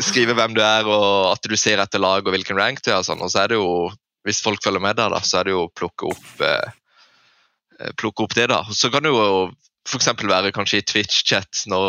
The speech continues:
eh, når det er noe, eh, eh, games som går da. Og kanskje prøve å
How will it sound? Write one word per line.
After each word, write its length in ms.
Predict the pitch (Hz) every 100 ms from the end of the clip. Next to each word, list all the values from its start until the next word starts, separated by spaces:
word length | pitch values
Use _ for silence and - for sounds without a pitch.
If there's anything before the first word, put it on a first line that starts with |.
| 90
eh, 320 | 92 90 85 95 _ _ -
når 140 | 104 98
det 60 | 95
er 80 | 107
noe, 380 | 98 95 87 82
eh, 220 | 80 98 - _ _ _ _
eh, 400 | - - - - - - -
games 320 | 98 98 - - - -
som 240 | - 95 92
går 280 | 95 104 -
da. 60 | - _ _ _ _ - - - - _ -
Og 120 | 98 101
kanskje 320 | 87 90 85
prøve 300 | 92 87
å 80 | 85